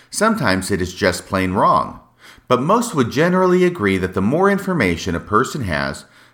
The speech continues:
the more likely a good decision can be made. The fifth mission of suppressing the truth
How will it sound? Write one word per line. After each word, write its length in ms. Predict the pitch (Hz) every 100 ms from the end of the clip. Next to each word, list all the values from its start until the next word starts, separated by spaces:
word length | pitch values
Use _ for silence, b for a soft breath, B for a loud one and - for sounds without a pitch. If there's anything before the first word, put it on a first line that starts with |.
| _
the 100 | 117
more 280 | 117 156 196
likely 500 | 117 85 80 87 95 87
a 140 | 92
good 520 | 78 90 85 85 95 -
decision 640 | 127 - 78 - 71 76
can 240 | - 85
be 120 | 85 123
made. 460 | 185 165 69 - _ _ -
The 60 | 113
fifth 300 | 220 254 160
mission 540 | 117 98 95 104 -
of 140 | - -
suppressing 580 | 113 - 214 214 196
the 100 | 143
truth 500 | 139 - 185 110 -